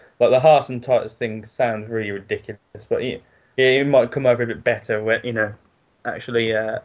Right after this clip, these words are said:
on screen. So, but, yeah, it, it's not. It doesn't sound too great, to be honest. I mean, they, I don't know. As like we said earlier, the, the whole booking philosophy at the moment just seems a bit weird. So, I don't know. We'll have to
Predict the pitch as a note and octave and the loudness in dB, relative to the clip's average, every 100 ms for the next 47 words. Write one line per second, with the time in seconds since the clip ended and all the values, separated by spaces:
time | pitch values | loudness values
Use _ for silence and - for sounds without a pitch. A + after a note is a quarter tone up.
0 | _ _ B2 A#2 A2+ - A#2 A2+ A2 G#2+ | _ _ -4 -4 -6 -2 0 0 -4 -6
1 | A#2 A2+ A2 A2 _ _ _ _ - B2 | -4 -4 -6 -8 _ _ _ _ 2 2
2 | G2 A2+ C3 - C3+ C3 C3+ C3 C3+ A2+ | 2 -4 -2 -2 -4 -4 -4 -2 0 0
3 | - _ _ B2+ C3+ B2+ A2 G#2+ A#2 A2 | -2 _ _ -4 0 0 -2 -2 0 0
4 | G#2+ _ _ _ - A#2+ G#2 - G#2 G2 | -6 _ _ _ -4 -2 -2 0 0 0
5 | - G#2+ G2+ G#2 - A2 G#2+ G#2+ G#2+ _ | -6 -8 -8 -8 -12 -8 -4 -4 -6 _
6 | _ _ _ _ _ _ _ _ - C#3+ | _ _ _ _ _ _ _ _ 2 4
7 | A#2+ A#2+ A#2+ B2 D3 D3 C3+ - A#2 A#2 | 4 4 4 4 4 4 4 0 2 2
8 | A#2 A2+ A#2 A#2 - B2+ C3+ A#2+ C3 - | 2 2 2 0 -2 -2 -2 0 -6 -4
9 | A2+ A2+ A2+ A2+ A2+ - A2+ A2 A2+ G#2+ | -8 -4 -2 -2 -4 -4 -4 -2 -4 -6
10 | E2+ A2 - A#2 A2 A2 A2 _ _ _ | -8 -14 -4 -2 -2 -8 -12 _ _ _
11 | _ _ - _ _ - A#2 G2+ - - | _ _ -20 _ _ -6 -4 -4 -6 -6
12 | A2+ G#2+ G#2+ G#2+ - G#2+ G#2+ G#2+ G#2+ _ | -2 0 -2 -6 -6 0 0 0 -8 _
13 | _ - _ _ _ _ _ - A2 G2+ | _ -20 _ _ _ _ _ -2 0 4
14 | A2 B2+ C#3+ B2+ B2+ | 4 6 6 4 -4